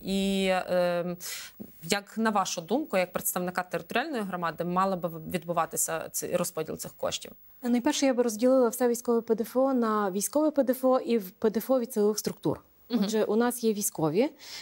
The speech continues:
Speaker 2: е, і у нас є, е, поліція, Д С Н С, прикордонна служба,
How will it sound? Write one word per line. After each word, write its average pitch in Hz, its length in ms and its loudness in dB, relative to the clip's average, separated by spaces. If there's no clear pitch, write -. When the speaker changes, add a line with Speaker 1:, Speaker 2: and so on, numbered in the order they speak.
Speaker 2:
е, 208 280 4
і 247 220 2
у 208 140 2
нас 226 360 0
є, 220 400 4
е, 208 140 0
поліція, 240 540 2
Д 226 120 0
С 262 140 -2
Н 254 240 2
С, 202 260 0
прикордонна 208 560 0
служба, 196 500 0